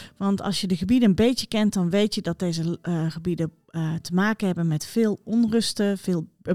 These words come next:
burgeroorlog, veel geweld en heel veel armoede. En, eh, eh, ja, dit eilandje is eigenlijk een soort klein paradijsje,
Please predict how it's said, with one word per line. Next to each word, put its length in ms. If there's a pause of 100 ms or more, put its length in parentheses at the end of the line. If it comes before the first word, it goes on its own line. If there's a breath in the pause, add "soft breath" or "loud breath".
burgeroorlog, 920
veel 220
geweld 640 (520 loud breath)
en 200
heel 260
veel 180
armoede. 540 (800 loud breath)
En, 500
eh, 340
eh, 640
ja, 260
dit 280
eilandje 840
is 180
eigenlijk 260
een 60
soort 240
klein 320
paradijsje, 920